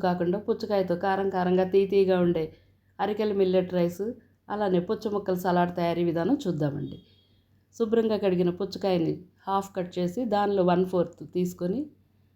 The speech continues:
వాటిని కూడా చిన్న చిన్న క్యూబ్స్‌గా కట్ చేసి, ఆ ముక్కలన్నిటిని ఒక మిక్సింగ్ బౌల్‌లో వేసుకుందాం.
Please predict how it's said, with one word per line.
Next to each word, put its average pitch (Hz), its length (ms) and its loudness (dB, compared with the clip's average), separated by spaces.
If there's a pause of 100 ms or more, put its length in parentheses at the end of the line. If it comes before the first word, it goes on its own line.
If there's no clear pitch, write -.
(160)
వాటిని 196 360 -2
కూడా 185 220 0
చిన్న 185 220 2
చిన్న 190 280 4
క్యూబ్స్‌గా 175 460 0
కట్ 170 240 -8
చేసి, 156 360 -6 (760)
ఆ 196 60 -4
ముక్కలన్నిటిని 190 680 0
ఒక 262 200 0
మిక్సింగ్ 185 400 0
బౌల్‌లో 170 300 2
వేసుకుందాం. 151 560 -2